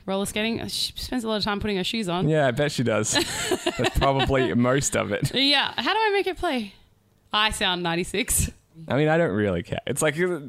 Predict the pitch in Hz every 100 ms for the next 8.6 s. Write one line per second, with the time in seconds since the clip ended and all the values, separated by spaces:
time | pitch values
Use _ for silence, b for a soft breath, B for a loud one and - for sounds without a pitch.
0 | 170 175 359 320 415 523 508 554 605 523
1 | 508 480 453 - 370 453 - - 466 _
2 | 403 - - 139 151 143 139 127 120 117
3 | 95 92 113 110 123 120 131 143 127 120
4 | 113 120 65 50 _ 120 113 113 113 104
5 | - 95 101 104 98 285 311 294 277 196
6 | 165 180 - - 120 120 - 285 - -
7 | 254 254 247 226 220 202 - 202 - -
8 | 202 202 196 196 190